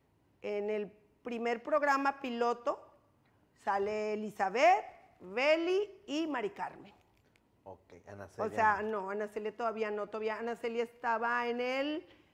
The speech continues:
Speaker 1: Ballet de los Vips.
Speaker 2: Ok.
Speaker 1: Cuando Ana Celia sale por muchas circunstancias que no voy a acabar nunca, y entra ya con el programa,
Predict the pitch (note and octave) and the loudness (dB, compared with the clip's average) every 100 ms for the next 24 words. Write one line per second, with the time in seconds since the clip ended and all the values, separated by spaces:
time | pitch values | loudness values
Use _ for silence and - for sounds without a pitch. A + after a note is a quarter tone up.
0 | - G3+ G#3 G#3+ F#3 A3+ F#3+ A3+ D4+ - | -6 -2 0 0 -2 -4 -6 -8 -10 -12
1 | - _ _ _ _ _ _ G#2 F#2 - | -20 _ _ _ _ _ _ -20 -16 -6
2 | G#3 G#3+ A3 A3 G#3+ A3 A3+ G#3+ B3 C4 | -4 -2 -2 -2 0 0 0 0 0 2
3 | C#4 D#4+ - - _ _ _ _ - - | 2 2 -4 -20 _ _ _ _ 0 4
4 | G3+ C4+ C4+ C4 A#3 G3 - A#3+ A#3+ D#4+ | 6 6 2 2 -2 -2 -6 -4 -2 -4
5 | - - A#3 G#3+ G#3 G3+ G3+ C#4 A3+ - | -4 -10 -10 -6 -4 -4 -4 -6 -6 -6
6 | G3+ F#3 F#3+ G3 G#3 G#3 G#3+ A3 A3+ - | -6 -4 -4 -2 -2 -4 -4 -4 -6 -10
7 | - - - _ _ - A#3+ A#3+ B3+ C4 | -20 -20 -20 _ _ -8 0 2 2 0
8 | D4 D#4+ - - - _ _ - - F#3 | 4 4 2 -8 -20 _ _ -20 -12 0
9 | G#3+ G3+ B3 B3+ B3 B3 B3+ C4 C#4+ C4 | 0 2 0 0 0 -2 4 4 2 -2